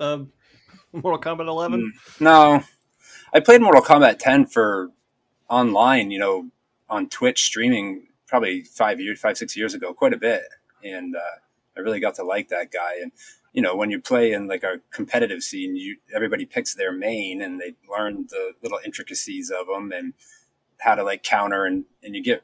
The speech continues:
Speaker 2: it's kinda like a cool, cool way to battle, I guess, if you know, know one specific character. You,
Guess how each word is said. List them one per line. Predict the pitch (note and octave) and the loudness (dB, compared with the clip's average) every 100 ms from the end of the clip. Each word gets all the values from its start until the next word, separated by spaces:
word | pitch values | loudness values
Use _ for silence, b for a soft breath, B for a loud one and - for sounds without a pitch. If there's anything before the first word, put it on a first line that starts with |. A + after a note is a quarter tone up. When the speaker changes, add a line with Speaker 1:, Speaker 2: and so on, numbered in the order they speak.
| - | -12
Speaker 2:
it's | G#2+ - | -12 0
kinda | B2+ C3+ | 2 2
like | G2+ | -2
a | G2 | -4
cool, | - A#2 G#2+ G#2 F#2 - _ _ _ _ _ _ _ _ _ - | -6 -6 -4 -4 -6 -8 _ _ _ _ _ _ _ _ _ -6
cool | A#2+ G#2 | -4 -4
way | G#2+ G#2 | -4 -4
to | F2+ | -6
battle, | - A2 A2 G#2 | -4 2 4 2
I | F#2 | -2
guess, | F#2+ F#2 | -4 -6
if | F2+ G#2 | -6 -8
you | |
know, | F#2+ G#2 G#2+ G2+ F#2 | -4 -2 -2 -4 -10
know | A2+ A#2 | -2 -2
one | G#2 G2+ | 0 -4
specific | G2 - - F#2+ F#2 | -6 -10 -10 -10 -12
character. | - G2+ F#2 - E2+ _ _ _ _ _ _ _ _ _ D4+ | -6 -4 -4 -10 -20 _ _ _ _ _ _ _ _ _ -20
You, | C#4 | -20